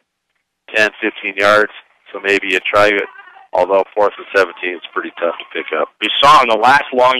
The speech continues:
Speaker 2: yardage play that Northridge had in the first quarter, they ran the delayed handoff. Not doing that here as Fulton was in the shotgun. He looks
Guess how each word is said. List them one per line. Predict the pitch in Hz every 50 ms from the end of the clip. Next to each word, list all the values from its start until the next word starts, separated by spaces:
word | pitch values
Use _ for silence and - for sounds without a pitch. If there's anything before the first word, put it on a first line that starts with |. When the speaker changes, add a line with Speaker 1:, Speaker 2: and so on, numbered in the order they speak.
| 123 123
Speaker 2:
yardage | 127 123 117 - - -
play | 131 127 127 127 120
that | 120 113 113 113 113 -
Northridge | 117 120 135 127 - - 113 110 - - 123
had | 127 131 127 117 110 110 107 - - _ _ _ _ _ _ _ _ _ _ _ _ _ _ _ -
in | 117 107
the | 104 - -
first | 139 139 - - - -
quarter, | 143 151 143 123 110 110 110
they | 110 104 104
ran | 101 107 113 117 120 113
the | 107 -
delayed | - 107 110 117 120 113 113 120
handoff. | 123 123 120 104 95 98 101 -
Not | 113 123 139 -
doing | 131 120 117 117
that | 117 117 107 104 113
here | 127 120 110
as | 104 104 - -
Fulton | - 131 131 - 123 110
was | 107 113
in | 120 120
the | 110 104 -
shotgun. | 123 127 127 113 107 107 104 107 113 107
He | 117 139 147
looks | 143 131 131 131 -